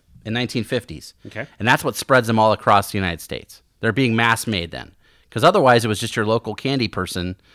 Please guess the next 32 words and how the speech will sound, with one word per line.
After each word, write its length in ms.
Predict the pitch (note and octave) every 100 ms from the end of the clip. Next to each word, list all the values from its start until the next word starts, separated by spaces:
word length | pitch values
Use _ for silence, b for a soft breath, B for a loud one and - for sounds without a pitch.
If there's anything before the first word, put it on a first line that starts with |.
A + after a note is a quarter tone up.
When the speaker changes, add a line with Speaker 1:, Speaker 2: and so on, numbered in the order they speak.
| b b
Speaker 1:
was 140 | F#2
making 300 | G#2+ G#2 G2
candy 300 | F#2 G2 F2+
canes, 500 | D#2+ G#2 E2 F2 - E2
right? 240 | E2+ G2
Or 60 | F2+
your 200 | D#2+ E2+
Speaker 2:
Sure. 320 | - A#2 F#2 -
Speaker 1:
local 340 | G#2 G#2 F2+
whoever, 480 | A#2 G2+ E2+ C#2 D2
confectioner. 640 | - F2 G#2 - D#2+ B1 - B B B B B _ -
And 140 | G2
this 180 | G#2+ A#2+
is 140 | A2+ -
the 100 | G2
guy 280 | G2 F2+
that 180 | E2+ E2
makes 260 | F2+ F#2 -
it 140 | F2
so 160 | - F2
that 220 | D#2+ D#2+
they 120 | F2+
can 140 | - E2+
be 140 | E2
mass 300 | E2 G2+ G2
produced 500 | - G2 F#2+ F#2 -
and 120 | E2
boxed 420 | F#2+ G2+ G2 - D#2+
and 140 | D#2
shipped 380 | - G2 F#2 -
and 120 | D2
sent. 340 | - D#2+ -